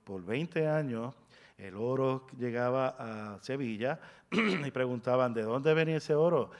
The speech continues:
"De la isla de San Juan Bautista, de un puerto", y ese puerto era un rico. Así que se llamó el Puerto Rico, pero es por la fase minera. Una vez se agotó la minería,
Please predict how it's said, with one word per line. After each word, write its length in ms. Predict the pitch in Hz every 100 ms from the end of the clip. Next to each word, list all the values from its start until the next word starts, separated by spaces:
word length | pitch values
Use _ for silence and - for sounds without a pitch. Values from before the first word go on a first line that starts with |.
| - -
"De 140 | 131
la 160 | 131 127
isla 320 | 127 170 185
de 120 | 180
San 180 | 151 143
Juan 140 | 139 131
Bautista, 680 | 113 147 175 202 151 123
de 240 | 107 117 117
un 320 | 147 202 -
puerto", 760 | 123 143 185 175 131 127 185 - - -
y 80 | 101
ese 160 | -
puerto 340 | 92 107 - 175
era 200 | 131 180
un 80 | 180
rico. 460 | 135 127 139 135 - - -
Así 220 | 90 113
que 300 | 139 107 90 - - _ _
se 200 | - 101
llamó 560 | 98 95 113 175 185 - _
el 220 | 120 113 104
Puerto 600 | - 107 120 127 165 151
Rico, 420 | 120 107 - 92
pero 180 | 98 107
es 100 | 123
por 240 | - 117
la 100 | 101
fase 400 | 92 113 127 165 165
minera. 640 | 131 117 113 120 117 90 - - -
Una 260 | 113 117
vez 160 | 113 113
se 260 | 120 110 110
agotó 520 | 110 107 104 110 113
la 100 | 113
minería, 640 | 117 131 123 104 113 165